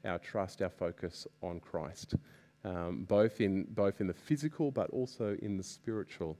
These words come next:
as well. And he's encouraging them, "Keep looking to where you want to go." Um, and that's the way you'll go.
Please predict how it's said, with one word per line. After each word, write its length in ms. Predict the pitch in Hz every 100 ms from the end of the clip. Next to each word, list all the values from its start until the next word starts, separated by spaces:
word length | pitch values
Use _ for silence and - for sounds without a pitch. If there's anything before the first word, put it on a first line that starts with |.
| - - -
as 200 | 87 -
well. 280 | 92 82 78 - - - - - _ -
And 140 | 101
he's 140 | 127
encouraging 800 | 151 - 165 156 160 151 113 95 90
them, 200 | 87 90 - - _ _
"Keep 380 | - - 151 - -
looking 440 | 123 127 - 95
to 120 | 101
where 160 | 101 95
you 160 | 98
want 160 | 92 92
to 40 |
go." 260 | 85 82 76 80 - _ _ _ _ _ _
Um, 360 | 87 87 87 90
and 140 | 95 92
that's 220 | 92 -
the 100 | 98
way 340 | 92 80 80 82 -
you'll 220 | - 87 82
go. 240 | 78 80